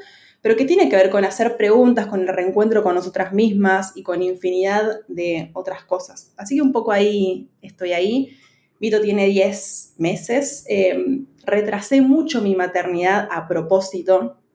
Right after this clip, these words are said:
porque mi proyecto me enamora y me enamoraba mucho y tenía miedo. Sabía que la maternidad lo iba a dar vuelta completamente, eh, y no tenía ganas de eso. Así que lo retrasé, lo retrasé hasta que, bueno, eh,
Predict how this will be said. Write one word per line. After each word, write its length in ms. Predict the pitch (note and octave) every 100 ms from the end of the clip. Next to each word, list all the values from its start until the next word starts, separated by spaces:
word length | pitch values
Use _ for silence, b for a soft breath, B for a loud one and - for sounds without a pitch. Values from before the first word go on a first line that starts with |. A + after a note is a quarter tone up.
| _ _ _ _ _ _ _
porque 360 | G3+ F#3 F#3 F#3
mi 140 | F3+
proyecto 880 | E3 E3+ F#3+ F#3 - G3 F3 E3+ D#3+
me 80 | F#3
enamora 480 | F3+ F3 G3 G#3 A3
y 60 | F#3+
me 100 | E3
enamoraba 500 | E3 E3 F#3 F#3+ F3+
mucho 360 | G3+ G#3 A3+
y 40 | G3+
tenía 300 | F3 F3+ F3
miedo. 560 | G3 G3+ G#3 G#3+ A3+ B B B
Sabía 320 | B3 D4 E4+
que 80 | C4+
la 80 |
maternidad 640 | G#3+ G#3 G3+ G#3 A3 B3+ D4
lo 120 | G3+
iba 240 | G#3 A3+ G#3
a 20 |
dar 380 | G#3 A3 G3+ F3
vuelta 640 | G#3+ A3+ A#3+ A#3 A#3 G#3
completamente, 1120 | F#3+ F#3 G3 G3+ G3+ G#3 G#3+ G#3+ A3+ B3+ C#4 b b b b b _
eh, 300 | G3+ F#3+ F3+
y 80 | G#3
no 100 | A3
tenía 260 | A3 G#3+ F#3+
ganas 220 | E3+ F#3
de 60 | F3+
eso. 100 | F3
Así 180 | G3+ G3+
que 80 |
lo 100 | G#3
retrasé, 380 | F#3+ F#3 G3 A3
lo 140 | G#3+ G3+
retrasé 580 | G3 G#3 - F4 G4+ -
hasta 280 | - F#3+
que, 80 | F3+
bueno, 360 | F3 E3 - - _ _
eh, 320 | G3+ F#3 F3